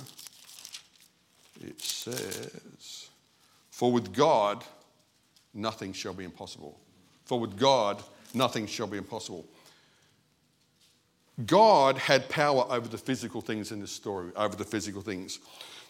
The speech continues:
When I mention the physical things, I'll talk about the actual sacrifice, the wood, the stones,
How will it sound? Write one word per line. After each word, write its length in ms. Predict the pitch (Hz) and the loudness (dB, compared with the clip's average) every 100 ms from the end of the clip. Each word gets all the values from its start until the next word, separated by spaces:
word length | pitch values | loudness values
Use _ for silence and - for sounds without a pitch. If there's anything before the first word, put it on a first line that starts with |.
| - | 2
When 120 | 156 | 6
I 60 | 170 | 6
mention 380 | 170 196 170 160 | 6 2 2 0
the 60 | |
physical 380 | 160 196 156 151 | 2 2 2 0
things, 320 | 156 139 127 - | 2 0 -2 -4
I'll 60 | |
talk 240 | 117 165 156 | 0 0 0
about 280 | 139 127 127 | 0 0 0
the 80 | |
actual 220 | 120 - 135 | -4 -4 -8
sacrifice, 840 | - 123 139 - 131 135 - - - - | -4 -4 -4 -4 -4 -4 -8 -12 -14 -6
the 80 | 110 | -2
wood, 420 | 113 131 131 127 - - - | 2 4 4 0 -16 -20 -10
the 100 | 107 | -2
stones, 800 | - - 131 123 127 127 123 | 0 2 2 4 0 -2 -6